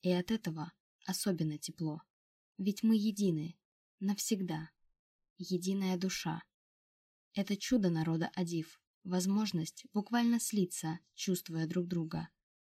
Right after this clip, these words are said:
Быть единым целым. «Мама! Папа!» Наши наплававшиеся дети выбираются из воды, что-то неся в руках. «Малыши!» вырывается из моих губ, хотя они уже не малыши. Скоро завершат школьный цикл.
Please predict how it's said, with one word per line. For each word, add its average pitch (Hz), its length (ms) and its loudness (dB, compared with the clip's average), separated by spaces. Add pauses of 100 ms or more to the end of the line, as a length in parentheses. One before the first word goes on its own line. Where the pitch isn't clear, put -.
(120)
Быть 202 320 -2
единым 165 440 0
целым. 165 480 -6 (680)
«Мама! 269 560 8
Папа!» 269 500 10 (580)
Наши 185 340 4
наплававшиеся 175 960 2
дети 170 520 -2
выбираются 233 580 4
из 170 140 0
воды, 175 280 0
что-то 185 360 -2
неся 160 340 0
в 170 60 -2
руках. 165 500 -4 (420)
«Малыши!» 214 800 6 (160)
вырывается 175 680 2
из 160 120 0
моих 170 300 -2
губ, 165 260 -6 (320)
хотя 202 320 0
они 226 200 6
уже 170 200 2
не 170 100 2
малыши. 165 600 -4 (420)
Скоро 240 340 4
завершат 165 480 0
школьный 170 380 -2
цикл. 165 400 -6